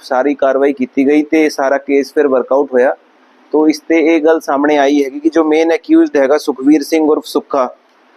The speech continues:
ਉੱਥੇ ਪਿੰਡ ਦਾ ਹੀ ਕੋਟਭਾਈ ਦਾ ਰਹਿਣ ਵਾਲਾ ਹੈਗਾ। ਤੋ ਇਹ basically ਉਸ ਦਾ ਸੀਗਾ ਤੇ ਨਾਲੇ ਇਸ ਦੇ ਨਾਲ ਜੋ ਐਸੋਸੀਏਟਸ ਜੋ ਮਤਲਬ basically ਜੋ ਡਿਸੀਜ਼ਡ ਹੈ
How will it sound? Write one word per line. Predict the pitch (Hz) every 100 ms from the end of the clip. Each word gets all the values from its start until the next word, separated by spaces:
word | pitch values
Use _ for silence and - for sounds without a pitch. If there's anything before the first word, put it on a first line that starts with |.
| _ -
ਉੱਥੇ | 143 170
ਪਿੰਡ | 165 160 156
ਦਾ | 160
ਹੀ | 160
ਕੋਟਭਾਈ | 160 156 151 147
ਦਾ | 151
ਰਹਿਣ | 147 135 131
ਵਾਲਾ | 131 135 135
ਹੈਗਾ। | 123 196 - _ _ _ _ _ _ _ _ _
ਤੋ | 147 156
ਇਹ | 170
basically | 147 156 - 165 180 180
ਉਸ | 156 143
ਦਾ | 165 165
ਸੀਗਾ | 165 160 170 165
ਤੇ | 175 170
ਨਾਲੇ | 147 151 160
ਇਸ | 156
ਦੇ | 170
ਨਾਲ | 160 151 151
ਜੋ | 156
ਐਸੋਸੀਏਟਸ | 143 - 147 165 156 156 -
ਜੋ | 160
ਮਤਲਬ | 151 156
basically | 143 143 - 151 165 165
ਜੋ | 165
ਡਿਸੀਜ਼ਡ | 131 123 165 170 151
ਹੈ | 190